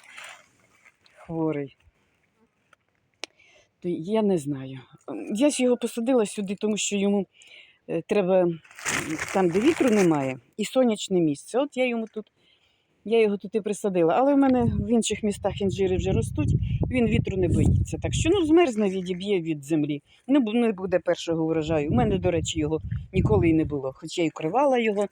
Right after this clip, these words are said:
все одно в мене першого врожаю не було. А тут у мене душиця. А, вона все, можна прибирати. А це мій зайчик.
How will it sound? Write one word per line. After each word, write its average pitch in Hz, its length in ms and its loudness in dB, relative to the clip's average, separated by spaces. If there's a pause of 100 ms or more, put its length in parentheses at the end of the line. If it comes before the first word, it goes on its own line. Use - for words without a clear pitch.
(840)
все - 200 0
одно 185 280 4
в 180 40 4
мене 170 280 4
першого 262 400 4
врожаю 220 540 2
не 196 120 2
було. 170 340 2 (580)
А 214 80 -4
тут 311 240 0
у 285 60 6
мене 269 300 6 (880)
душиця. 233 680 4 (600)
А, 349 80 2 (680)
вона 190 320 2 (140)
все, 156 380 0 (640)
можна 170 340 0 (120)
прибирати. 156 600 -4 (400)
А 349 60 0
це 415 180 4
мій 247 160 8
зайчик. 185 520 2